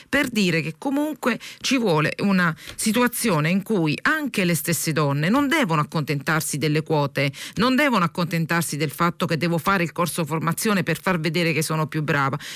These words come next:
devono insistere di più e devono rendersi conto di quali sono i loro meriti, i loro valori per quello che vogliono fare nella, nella vita, professioni di qualsiasi, di qualsiasi tipo o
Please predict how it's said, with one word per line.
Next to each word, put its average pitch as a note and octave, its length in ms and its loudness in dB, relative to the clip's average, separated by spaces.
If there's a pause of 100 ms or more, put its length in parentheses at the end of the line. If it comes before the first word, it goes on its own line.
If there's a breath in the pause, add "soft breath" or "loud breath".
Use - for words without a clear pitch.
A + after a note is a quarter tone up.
devono F3 420 0
insistere G#3 520 2
di G#3 140 -2
più D4 360 2
e F#3+ 80 2
devono F3 380 0
rendersi F3 420 0
conto E3+ 380 0
di D3+ 100 -2
quali G3 220 0
sono D3+ 360 0 (280 loud breath)
i A3+ 120 2
loro B3+ 240 4
meriti, D3 520 -2 (140 soft breath)
i F3 80 -4
loro G3+ 260 2
valori D#3 500 0
per B3 640 0
quello B3+ 380 0
che F#3 60 -2
vogliono E3 380 0
fare E3+ 280 0
nella, D3+ 340 0 (300 loud breath)
nella E3+ 280 2
vita, E3+ 360 0
professioni F3 720 0
di D#3 100 -4
qualsiasi, F3+ 680 0 (280 loud breath)
di F3+ 180 0
qualsiasi F#3 540 0
tipo G3+ 380 0
o F3 840 2